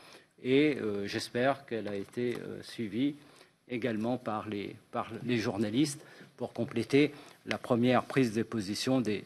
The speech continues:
des coordinateurs qui, euh, reflète donc la position de notre commission dans son, euh, entièreté. Voilà.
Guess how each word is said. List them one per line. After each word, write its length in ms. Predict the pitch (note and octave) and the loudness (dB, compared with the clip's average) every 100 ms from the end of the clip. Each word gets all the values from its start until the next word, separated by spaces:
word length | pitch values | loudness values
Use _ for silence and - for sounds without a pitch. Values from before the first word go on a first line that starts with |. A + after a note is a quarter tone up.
| F#2+ | -6
des 160 | A2+ | -6
coordinateurs 880 | A#2+ B2 E2+ G#2 G2+ A2+ - B2+ C#3+ C#3+ - - - - _ | -4 -4 -6 -6 -8 -6 2 4 4 2 -14 -20 -20 -20 _
qui, 340 | - B2 C3 A2+ | -4 0 0 0
euh, 200 | G#2+ G#2 | -2 -2
reflète 600 | A2+ G#2 A2+ C3+ C#3 - | 0 0 4 4 4 -8
donc 320 | G#2+ A#2+ C3 - | -4 -2 -2 -4
la 160 | A#2+ | -4
position 640 | A#2+ A#2 G2+ - C3 C3+ | -2 -4 -4 -4 0 0
de 320 | B2 A2 A#2 G#2+ | 0 -2 -2 -2
notre 260 | G#2 G#2 - | -6 -8 -8
commission 580 | - A2 G2+ - C3 C3 | -6 -4 -4 -2 0 0
dans 180 | A2+ A2 | 0 -2
son, 340 | - C#3 A#2+ | 0 0 0
euh, 280 | F#2+ F#2 A#2+ | -2 0 4
entièreté. 500 | C3 - A2 - F2 - - | 4 4 0 0 -12 -12 -2
Voilà. 240 | B2+ - | -2 -2